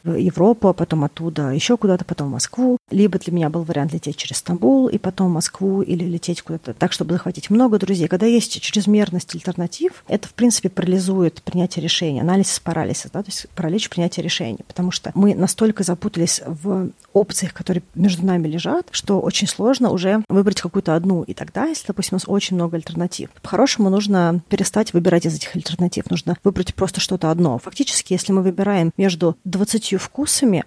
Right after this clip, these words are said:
скорее всего, нет ни одного сейчас для нас вкуса, который превалирует над другим. И, и если очень много вариантов, то нужно усилием их сузить, либо просто выбрать один, взять. Если вы пришли в магазин, а там сорок шоколадок, вы на них смотрите, не можете выбрать.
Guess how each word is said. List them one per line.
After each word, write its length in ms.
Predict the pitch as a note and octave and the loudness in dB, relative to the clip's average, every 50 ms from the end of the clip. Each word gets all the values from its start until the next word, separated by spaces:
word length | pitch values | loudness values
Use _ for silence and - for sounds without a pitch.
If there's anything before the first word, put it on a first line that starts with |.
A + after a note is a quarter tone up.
| - | -4
скорее 340 | - - - G#3 F#3+ A3 A#3+ | -6 -4 -2 0 2 2 2
всего, 580 | - - - F#3+ F3 F#3+ G3 F#3 F3+ F3 D#3 - - | 4 2 0 0 0 0 2 4 2 2 2 0 2
нет 260 | G#3+ G3+ G#3 G3+ - | 2 4 4 4 2
ни 80 | G3+ F#3 | 0 0
одного 360 | F3 E3+ F#3 F#3+ F#3 F#3 F3+ | 2 2 2 0 2 2 0
сейчас 240 | - - - E3+ D#3 | -2 -2 -6 -6 -4
для 100 | E3+ E3+ | -2 -2
нас 160 | D3+ C#3+ - | -2 -2 -6
вкуса, 400 | - - - C#4 D4 - - G#3+ | -8 -10 -6 -6 -4 -2 -4 -4
который 420 | - F3 - F3+ G3 G#3+ F#3+ F3+ _ | -4 -2 -2 0 0 0 0 -2 _
превалирует 520 | - G3+ G3 F3 E3+ F#3+ A#3 A3 G#3+ - - | 2 2 4 4 4 4 4 4 2 0 -2
над 100 | E3 D#3+ | -2 -2
другим. 440 | F3 E3+ D#3+ D#3 D#3+ D3 F3 D3 _ - | -2 -4 -2 -4 -6 -6 -6 -8 _ -2
И, 480 | G#3+ G3 F#3+ F#3+ G3 F#3+ F#3+ F#3 F#3 F#3 F3 F3 - | 0 2 2 4 4 4 2 2 0 0 -2 -4 -2
и 80 | - A3 | -2 0
если 300 | G3 A#3 G#3+ - - G#3+ | 2 2 0 0 -2 -2
очень 300 | - F#3+ F#3+ - - G3+ | -2 -2 -4 -4 -2 0
много 220 | F#3+ F#3 F3+ E3 E3+ | 0 0 0 0 -2
вариантов, 480 | D#3+ D#3+ D#3+ A#3 D4 D#4 - - F#3 _ | -4 -4 -2 -2 -2 -2 -2 -6 -10 _
то 100 | - F#3 | 0 2
нужно 880 | F#3+ G3 G#3 G3 G3 F#3+ F#3 F3+ F3 F3 E3+ E3 D#3+ D#3+ D#3 D#3 - - | 4 4 4 4 4 4 4 4 4 4 2 2 0 0 -2 -2 -4 -6
усилием 720 | - - - - - A3+ A#3+ A#3 A#3 F#3+ E3 D#3+ D#3+ D#3 - - | -8 -6 -4 -2 0 0 2 2 2 2 2 2 0 -2 -4 -4
их 200 | F#3 - - - | -6 -6 -4 -2
сузить, 380 | - C4 C#4+ C#4 B3+ - - - | 0 2 2 2 2 0 0 -2
либо 220 | F#3 F3 F3+ F3+ | -2 -2 -2 0
просто 320 | - A3+ A#3 - - F3+ | 0 0 0 0 0 0
выбрать 260 | F3+ F#3+ F#3 F#3 - - | -2 0 0 -2 -4 0
один, 460 | D#3+ E3+ E3 D#3 D#3 D3 B2+ E3+ F3 | -2 0 0 0 -2 -2 -2 -4 -4
взять. 320 | D#3 D#3 D3+ C#3 - - - | -2 -2 -2 -2 -2 -6 -8
Если 260 | - D3 F3 - - F3 | -6 -4 -4 -4 -2 -4
вы 80 | F3+ | -4
пришли 240 | - D#3 - - F#3 | -4 -6 -4 -2 -2
в 40 | E3 | 0
магазин, 460 | E3+ E3 - D3 E3 F#3 A3+ D4 D#4 - | 0 -2 0 0 0 2 2 0 0 -2
а 60 | F3+ | -4
там 300 | E3+ - G3+ G#3+ A3 G3+ - | 0 2 4 4 4 2 2
сорок 320 | - - - G#3 G#3+ G#3 - | 0 2 4 4 4 4 2
шоколадок, 580 | - G3+ - - F3 E3+ C#3 C3 - E3 - | 0 -4 -2 0 0 2 2 0 0 -2 -2
вы 80 | E3+ F3+ | 0 0
на 60 | F3+ | 2
них 140 | F3 E3 - | 0 0 -2
смотрите, 440 | - A3 C4 C#4 C#4+ A#3+ - - F3 | 0 0 2 4 4 2 2 2 0
не 80 | E3 E3+ | 0 2
можете 300 | G3 G#3 - - - F3 | 0 0 -2 -2 -2 0
выбрать. 400 | F3 E3+ E3 A2+ G2 G2+ - | 0 0 0 -2 -6 -8 -12